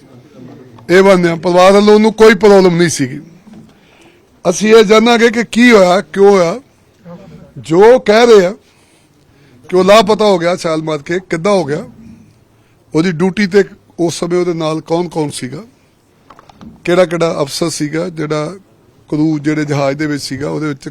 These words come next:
ਘੱਟੋ ਘੱਟ ਚੌਵੀ ਪੱਚੀ ਬੰਦੇ ਜਿਹੜੇ ਉਹਦੇ ਨਾਲ ਸਟਾਫ ਸੀਗਾ, ਉਹ ਸਾਰੀ ਚੀਜ਼ ਦੀ ਆਪਾਂ ਜਾਂਚ ਕਰਾਵਾਂਗੇ। ਉਹ ਪੰਜਾਬ ਸਰਕਾਰ ਵੱਲੋਂ ਮੈਨੂੰ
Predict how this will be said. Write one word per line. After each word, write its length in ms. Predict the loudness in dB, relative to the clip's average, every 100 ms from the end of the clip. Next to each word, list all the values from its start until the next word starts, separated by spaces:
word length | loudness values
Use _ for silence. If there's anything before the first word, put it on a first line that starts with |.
| -12
ਘੱਟੋ 200 | -10 -10
ਘੱਟ 260 | -10 -14 -18 _ _ _ _ _ -8
ਚੌਵੀ 220 | -4 -4
ਪੱਚੀ 340 | -4 -10 -8
ਬੰਦੇ 320 | -8 -8 -8 -12
ਜਿਹੜੇ 240 | -12 -16 -18 _ -10
ਉਹਦੇ 180 | -8
ਨਾਲ 240 | -8 -8 -10
ਸਟਾਫ 360 | -10 -8 -8
ਸੀਗਾ, 300 | -8 -14 -14 -18 _ _ _ -20 _ -20 _ _ -20 -8
ਉਹ 100 | -6
ਸਾਰੀ 280 | -2 -2 -2
ਚੀਜ਼ 260 | -4 -4 -2
ਦੀ 260 | -2 -2 -8 _ _ _ _ -10 -8
ਆਪਾਂ 240 | -2 -2
ਜਾਂਚ 320 | 0 -2 -2
ਕਰਾਵਾਂਗੇ। 440 | -4 -4 -2 -4 -6
ਉਹ 80 |
ਪੰਜਾਬ 400 | -6 -6 -4 -4 -6
ਸਰਕਾਰ 300 | -10 -8 -6
ਵੱਲੋਂ 300 | -6 -8 -10 _ _ _ _ _ _ _ _ _ _ -12
ਮੈਨੂੰ 420 | -6 -2 0 -2